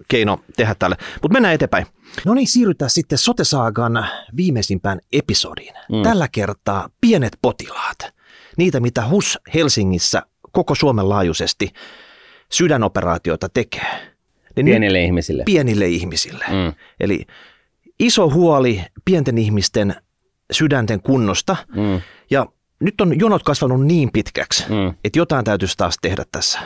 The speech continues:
Speaker 2: Mm.
Speaker 1: Niin kuin joka puolella tässä Suomen sotessa, niin jonot, jonot, jonot.
Speaker 2: Mm.
Speaker 1: Ja siellähän saattaa oikeasti sydän pysähtyä tai tapahtua jotain muuta ikävää, niin nyt näitä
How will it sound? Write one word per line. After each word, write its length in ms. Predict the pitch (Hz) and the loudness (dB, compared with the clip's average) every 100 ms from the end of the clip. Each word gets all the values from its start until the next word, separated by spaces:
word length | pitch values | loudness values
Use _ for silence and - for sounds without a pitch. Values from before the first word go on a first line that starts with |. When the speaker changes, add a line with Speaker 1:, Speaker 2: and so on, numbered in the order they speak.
| - | -6
Speaker 2:
Mm. 220 | 101 87 | -4 -2
Speaker 1:
Niin 160 | 110 156 | -2 0
kuin 120 | 247 | 2
joka 220 | 220 185 | 2 0
puolella 340 | 135 151 131 110 | 0 2 2 0
tässä 260 | 104 - | -2 -2
Suomen 300 | 101 120 113 | 0 0 0
sotessa, 420 | 95 101 92 - 85 | -2 -2 -2 -2 -2
niin 240 | 85 - 92 | -2 -6 -2
jonot, 320 | 151 170 151 | 0 2 2
jonot, 340 | 131 117 104 95 | 2 2 0 0
jonot. 300 | 90 67 - - | 0 -2 -8 -4
Speaker 2:
Mm. 260 | 98 87 - - - - - - | -2 -2 -6 -16 -20 -20 -20 -6
Speaker 1:
Ja 120 | 127 120 _ _ _ _ - _ _ | -4 -4 _ _ _ _ -20 _ _
siellähän 260 | - 170 139 | -2 0 2
saattaa 280 | 185 - 165 | 0 2 0
oikeasti 260 | 147 127 131 - | 0 0 -2 -2
sydän 280 | - 180 139 | -2 0 0
pysähtyä 460 | 147 135 104 117 98 - | 0 0 0 0 0 0
tai 160 | 113 - _ | 0 -2 _
tapahtua 400 | 143 135 120 123 | -4 -2 -2 0
jotain 280 | 127 131 120 | 0 0 2
muuta 260 | 135 123 - | 2 0 -2
ikävää, 560 | 120 113 98 95 90 - | -2 0 2 2 0 -2
niin 160 | 117 160 | 0 0
nyt 160 | 226 | 2
näitä 340 | 180 139 120 | 0 -2 -4